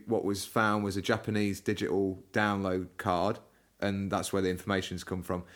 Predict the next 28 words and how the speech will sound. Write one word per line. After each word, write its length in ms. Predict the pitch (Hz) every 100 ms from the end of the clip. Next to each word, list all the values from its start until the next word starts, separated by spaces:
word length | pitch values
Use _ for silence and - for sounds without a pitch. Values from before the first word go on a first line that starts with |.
| - -
So 400 | - 113 110 107
sometimes 800 | - 143 143 - 127 123 117 120
when 360 | 117 117 113 -
they, 480 | 110 107 104 107 -
uh, 180 | 107 104
transfer 400 | - 98 - 101
to 300 | - 101 92 - - - _ - - 80
Western 400 | 104 101 - 98
market, 600 | 101 101 98 101 92 - -
it 280 | 95 - -
can 220 | 110 101
be 80 | 95
slightly 380 | - 101 82
different. 400 | 92 95 - 95
So 80 | 95
you 100 | 98
might 160 | 101 87
be 60 |
looking 240 | 98 98 90
at, 80 | 87
like, 160 | -
twelve 440 | - 101 90 90 -
gig, 200 | 92 80
but 80 | 98
it's 180 | 85 92
always 300 | 101 95 87
very 320 | 82 104 95
minimal 420 | 92 87 85 85